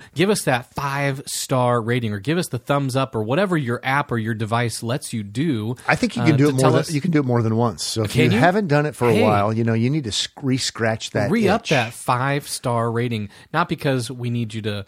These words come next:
Speaker 1: pat us on the back,
Speaker 2: Yes,
Speaker 1: but
Speaker 2: we do.
Speaker 1: well, we, we do enjoy that, but it helps others find the Pactum and be encouraged by it. So we'd encourage you to do that. Also,
Speaker 2: Sure.
Speaker 1: if you didn't listen to last week's episode, you should. It's an amazing episode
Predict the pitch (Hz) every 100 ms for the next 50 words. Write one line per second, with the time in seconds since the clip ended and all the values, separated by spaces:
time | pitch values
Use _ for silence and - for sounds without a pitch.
0 | - - 131 123 143 151 113 98 - 117
1 | 156 117 123 104 92 101 131 120 117 117
2 | 107 110 95 110 101 95 101 95 92 90
3 | 151 151 104 151 131 190 - - 147 147
4 | - - 143 113 113 110 110 113 110 -
5 | 107 101 104 98 - 101 98 92 117 143
6 | 101 - - - 139 98 _ - - _
7 | 117 110 117 - 117 120 101 107 101 -
8 | 139 220 - - _ - 220 - 139 120
9 | - - - - - - 127 139 156 160
10 | - 123 117 131 - 120 - - 131 120
11 | 110 98 98 - - 117 110 120 - 101
12 | 98 135 170 110 98 104 - - - 101
13 | 127